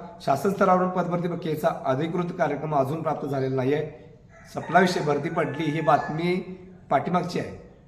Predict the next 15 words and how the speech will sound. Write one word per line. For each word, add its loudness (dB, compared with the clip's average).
विषयच -2
येत -2
नाही. -8
ही -6
बातमी 2
सरळ 0
सरळ 0
पाठीमागची -4
आहे, -6
ह्याच्यामध्ये -2
काहीही 0
बदल 0
केलेला -2
नाही 2
आहे. 2